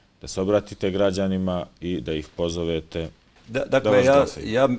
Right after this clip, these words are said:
Speaker 2: prije svega mislim da Sandžak televizija, e, će meni dati još jednom priliku da se u, u, do kraja kampanje obratim građanima, ali u svakom slučaju ovo jeste prilika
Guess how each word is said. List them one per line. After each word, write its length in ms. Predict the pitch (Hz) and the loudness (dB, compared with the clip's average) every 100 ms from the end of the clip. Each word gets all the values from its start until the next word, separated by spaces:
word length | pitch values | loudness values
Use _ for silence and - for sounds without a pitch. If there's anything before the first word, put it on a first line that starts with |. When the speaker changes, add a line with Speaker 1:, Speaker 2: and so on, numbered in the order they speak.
| - | -4
Speaker 2:
prije 180 | 127 127 | -4 -2
svega 240 | 117 107 | -2 -2
mislim 420 | 104 113 113 104 | -2 -4 -4 -4
da 300 | 95 95 95 | -4 -4 -4
Sandžak 300 | 98 113 110 | -4 -4 -6
televizija, 760 | - 98 98 110 101 107 104 95 - _ _ _ _ _ _ - - _ _ _ | -6 -6 -4 -4 -4 -2 -2 -2 -8 _ _ _ _ _ _ -20 -20 _ _ _
e, 40 | - - 87 87 | -10 -8 -8 -10
će 280 | - 95 90 - | -8 -6 -6 -8
meni 260 | 87 101 101 | -10 -6 -4
dati 500 | 98 104 98 98 - _ _ - | -4 -6 -8 -8 -10 _ _ -8
još 280 | 113 - - | -6 -6 -6
jednom 320 | 101 92 85 - | -8 -8 -10 -14
priliku 460 | - 92 90 - 98 | -12 -10 -10 -14 -12
da 160 | - - | -12 -12
se 300 | - - - - _ - - _ | -12 -14 -16 -20 _ -20 -20 _
u, 220 | - 98 - | -10 -10 -10
u, 140 | 90 | -10
do 120 | 95 101 | -8 -6
kraja 360 | 98 98 92 | -2 -2 -2
kampanje 640 | 90 90 90 95 90 90 - _ - _ _ | -4 -10 -8 -8 -6 -8 -12 _ -20 _ _
obratim 440 | - 104 104 113 110 | -4 -4 -2 -4 0
građanima, 500 | 113 117 117 113 95 | 0 2 0 0 -4
ali 140 | 95 | -6
u 40 | |
svakom 260 | 90 101 104 | -6 -8 -8
slučaju 580 | - 104 110 107 104 101 - - | -12 -10 -4 -2 -4 -8 -16 -16
ovo 280 | - 90 87 | -10 -6 -4
jeste 360 | 90 107 - 95 | -4 -4 -6 -10
prilika 480 | - 98 98 101 | -10 -10 -10 -10